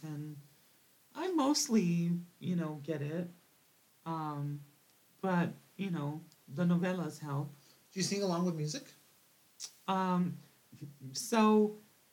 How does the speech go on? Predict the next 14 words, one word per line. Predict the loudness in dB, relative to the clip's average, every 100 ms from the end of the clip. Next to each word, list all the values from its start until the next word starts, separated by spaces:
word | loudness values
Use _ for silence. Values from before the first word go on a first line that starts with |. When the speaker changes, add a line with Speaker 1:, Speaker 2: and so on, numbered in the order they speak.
| _ _ _ _
Speaker 1:
listening | 2 2 2 0 0 0
to | -2 -2 -2 -2 -6 -8 -10 -14 _ -12
music, | -10 -8 -8 -8 -10 -10
I | -2
was | 2 2 -2
like, | -6 -8 -12 -18 _ _
"Well, | -2 2 2 0 -4 -8 -16 _ _ _ _ _ _ 2
obviously | 2 4 0 0 2 0
I'm | 2 2
not | 0 0
gonna | -4
be | -4 -6 -8
hip | -2 -2 0
on | -4 -4 -4 -4